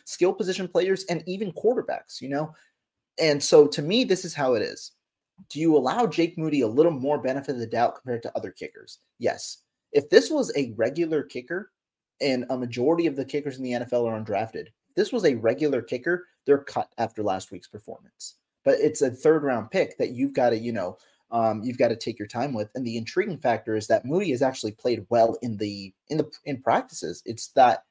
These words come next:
he struggled a little bit in the games. And so to me, I think that right now, the forty-niners, what their strategy is, is they're very comfortable with Zane Gonzalez. And I would be too. He is a solid, solid N F L kicker.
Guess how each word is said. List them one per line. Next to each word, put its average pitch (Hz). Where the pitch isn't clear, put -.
he 135
struggled 147
a 139
little 131
bit 139
in 143
the 113
games. 110
And 131
so 135
to 123
me, 190
I 147
think 165
that 135
right 127
now, 143
the -
forty-niners, 156
what 131
their 127
strategy 113
is, 101
is 110
they're 175
very 139
comfortable 113
with 98
Zane 95
Gonzalez. -
And 123
I 127
would 156
be 110
too. -
He -
is 120
a 104
solid, 123
solid 117
N 110
F 107
L 107
kicker. 120